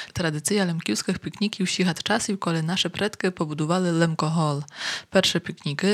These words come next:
były bardzo wielkie, przychodzili na nich nie tylko ludzie z okolicy, ale też z Pensylwanii,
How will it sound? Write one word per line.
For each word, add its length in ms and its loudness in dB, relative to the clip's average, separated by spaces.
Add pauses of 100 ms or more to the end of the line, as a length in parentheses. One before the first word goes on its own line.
były 260 2
bardzo 320 0
wielkie, 440 0
przychodzili 560 0
na 100 2
nich 220 -2
nie 80 0
tylko 220 2
ludzie 220 0
z 80 -6
okolicy, 460 -2
ale 140 2
też 380 -2
z 160 -6
Pensylwanii, 760 0